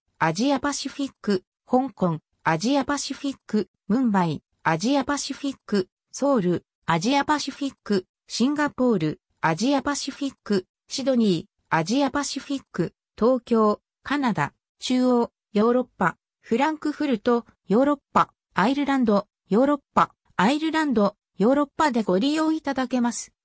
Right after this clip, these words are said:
ロンドン、ヨーロッパ、ストックホルム、中東、バーレーンリージョンで、ポストグレスクル用Amazon アールディーエス、マスクル用アールディーエス、マリアドブ用のアールディーエス、マリアドブ用のアールディーエス、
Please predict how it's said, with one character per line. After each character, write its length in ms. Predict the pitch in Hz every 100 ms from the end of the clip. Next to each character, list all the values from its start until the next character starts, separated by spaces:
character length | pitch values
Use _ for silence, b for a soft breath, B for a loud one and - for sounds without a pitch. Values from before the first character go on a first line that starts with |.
| -
ロ 160 | 240 311
ン 80 |
ド 100 | 254 180
ン、 120 | - _ -
ヨ 160 | 196 277
ー 20 |
ロ 80 | 285
ッ 60 | _
パ、 220 | - 170 _ _ -
ス 140 | -
ト 100 | 302
ッ 60 | 339
ク 120 | - 294
ホ 120 | 277
ル 120 | 254
ム、 240 | 220 - _ _
中 300 | - 262 311
東、 400 | - 269 254 247 - _ -
バ 200 | 262 311
ー 40 |
レ 160 | 320 330
ー 80 | 302
ン 60 |
リ 180 | 285 311
ー 40 |
ジ 100 | 277
ョ 20 | 247
ン 80 |
で、 220 | 202 185 _ _ -
ポ 120 | 240
ス 140 | -
ト 100 | -
グ 160 | 330 349
レ 120 | 349
ス 140 | - -
ク 140 | 349
ル 100 | 320
用 340 | 277 277 311 294
Amazon 560 | 254 277 269 311 285
ア 100 | 269
ー 40 | 254
ル 100 | 254
デ 80 | 269
ィ 100 | 262
ー 80 | 269
エ 40 |
ス、 260 | - - _ _ -
マ 120 | 226
ス 120 | 247 -
ク 180 | 349
ル 100 | 330
用 300 | 277 277 285
ア 60 | 233
ー 120 | 269
ル 100 | 302
デ 80 | 302
ィ 80 | 302
ー 60 | -
エ 100 | 254
ス、 320 | 247 - - _ _ _
マ 160 | 202 208
リ 180 | 294 339
ア 60 |
ド 140 | 349 302
ブ 100 | 294
用 240 | 302 302
の 240 | 254 185 220
ア 20 |
ー 60 |
ル 120 | 247 294
デ 60 |
ィ 80 | 311
ー 40 | 294
エ 140 | 262 254
ス、 300 | - - _ _ _ -
マ 140 | 196
リ 180 | 254 330
ア 80 | 339
ド 140 | 339
ブ 100 | 320
用 260 | 285 302 320
の 260 | 220 185
ア 20 | 240
ー 60 |
ル 100 | 277
デ 80 | 339
ィ 140 | 320
ー 60 | 311
エ 40 | 311
ス、 240 | -